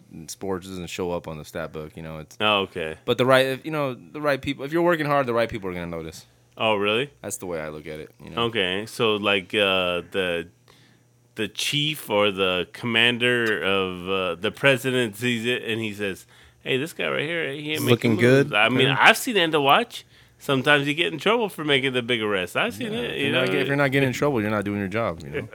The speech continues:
Speaker 1: that's, that's the way it is.
Speaker 2: How starched are your uniforms? <laughs>
Speaker 1: Starched?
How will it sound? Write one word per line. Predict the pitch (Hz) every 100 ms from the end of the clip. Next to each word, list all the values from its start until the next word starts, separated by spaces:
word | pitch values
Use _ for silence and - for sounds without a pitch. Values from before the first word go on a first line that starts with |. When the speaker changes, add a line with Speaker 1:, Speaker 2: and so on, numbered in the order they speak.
| - - 135 -
Speaker 1:
that's, | 143 -
that's | - 87 -
the | 92
way | 87
it | 85
is. | 92 85 _ - - - _
Speaker 2:
How | - - 160
starched | 190 - - 135 156 151
are | 131
your | 113 101
uniforms? | 117 127 90 85 90 - - _ _ _ _ _
<laughs> | _ - - - - -
Speaker 1:
Starched? | - - 107 175 - -